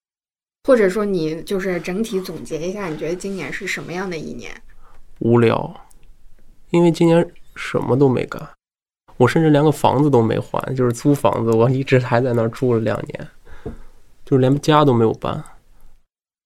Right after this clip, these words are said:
Speaker 1: 我觉得今年就是，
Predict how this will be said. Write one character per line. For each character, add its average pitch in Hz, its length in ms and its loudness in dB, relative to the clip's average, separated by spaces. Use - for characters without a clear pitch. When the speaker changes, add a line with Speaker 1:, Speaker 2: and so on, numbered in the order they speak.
Speaker 1:
我 202 100 4
觉 208 140 4
得 247 100 6
今 254 240 0
年 196 320 4
就 214 100 0
是， 165 760 0